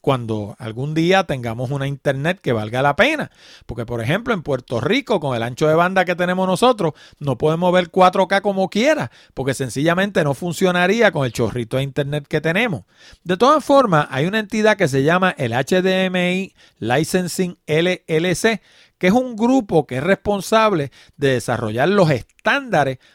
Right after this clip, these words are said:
que gobiernan la fabricación de estos cables H D M I. Y esta gente han creado una, un sistema de licencia, si le podemos decir así,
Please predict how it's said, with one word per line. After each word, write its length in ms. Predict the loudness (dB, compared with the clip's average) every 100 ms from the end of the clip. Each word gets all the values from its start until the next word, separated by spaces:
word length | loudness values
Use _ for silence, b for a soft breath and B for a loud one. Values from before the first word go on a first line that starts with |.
| _ -6
que 140 | -2
gobiernan 640 | -2 -2 0 0 0 -2
la 80 | -2
fabricación 840 | -2 -4 -4 -8 -10 -8 -4 -4 -4
de 100 | -4
estos 180 | -4
cables 340 | -2 -2 0 -2
H 240 | -2 -2
D 80 | -2
M 180 | 0 -4
I. 160 | -6 -16 B B -4
Y 100 | -4
esta 260 | 0 0
gente 500 | 0 -2 -2 -4 -4 _ -8
han 160 | -8 -4
creado 680 | -2 2 4 4 2 -2 -8
una, 400 | -6 0 0 -2
un 760 | -8 -10 -10 -12 -12 -14 -18 -18
sistema 480 | -8 -4 0 2 4
de 80 | 4
licencia, 580 | 2 0 -4 -4 -8 -6
si 140 | -8
le 80 | -8
podemos 320 | -8 -6 -6
decir 200 | -4 -2
así, 300 | -2 -2